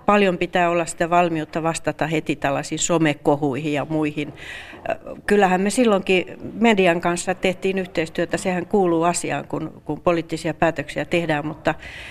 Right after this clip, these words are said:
jotenkin toivoisin, että, että nämä ihmiset saisivat vähän enemmän, eh, niinku rauhaa tehdä päätöksiä ja tehdä töitä. Että kyllä se ryöpytys on niin kovaa, että, että myötätuntoa on kyllä <laughs> välillä, kun sitä seuraa, että,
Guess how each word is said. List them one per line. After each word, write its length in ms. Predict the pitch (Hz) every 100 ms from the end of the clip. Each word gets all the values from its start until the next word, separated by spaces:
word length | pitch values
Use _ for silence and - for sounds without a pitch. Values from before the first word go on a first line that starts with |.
| - -
jotenkin 580 | 202 208 185 170 160 - -
toivoisin, 460 | 185 170 160 156 160
että, 240 | - 151 - - -
että 180 | - 196
nämä 120 | 185
ihmiset 380 | 180 196 180 160
saisivat 560 | 175 165 175 170 165 - - - 165
vähän 300 | 202 196 165
enemmän, 460 | 190 185 170 165
eh, 680 | 160 160 - - - - 170 -
niinku 200 | 190 185
rauhaa 540 | 202 233 226 175 143 151
tehdä 280 | 170 165 143 - -
päätöksiä 520 | 170 165 156 - 147
ja 100 | 143
tehdä 360 | 175 160 151 135 -
töitä. 360 | 147 143 -
Että 200 | 120 -
kyllä 180 | - 170
se 160 | 175 185
ryöpytys 580 | 208 208 175 - 151
on 140 | 160 170
niin 160 | 175
kovaa, 400 | 160 170 156 131
että, 260 | 135 - 147 - - - - -
että 280 | 160 - 156 - - 110
myötätuntoa 1040 | 208 208 160 175 180 226 170 156 147 147
on 180 | 170 170
kyllä 240 | 170 165 - -
<laughs> 80 | -
välillä, 380 | 240 190 180
kun 180 | - 190
sitä 320 | - 196 160
seuraa, 520 | 165 185 185 160 151 147
että, 240 | - 165